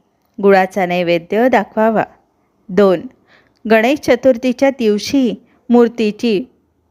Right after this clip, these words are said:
प्रतिष्ठापना केल्यानंतर एकवीस दुर्वा घेऊन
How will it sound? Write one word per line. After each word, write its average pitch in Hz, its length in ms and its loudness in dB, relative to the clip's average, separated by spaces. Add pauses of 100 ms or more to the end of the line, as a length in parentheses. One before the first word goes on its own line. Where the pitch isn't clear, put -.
(560)
प्रतिष्ठापना 262 960 -2
केल्यानंतर 233 1080 -2 (240)
एकवीस 214 480 0
दुर्वा 208 360 2
घेऊन 240 480 -2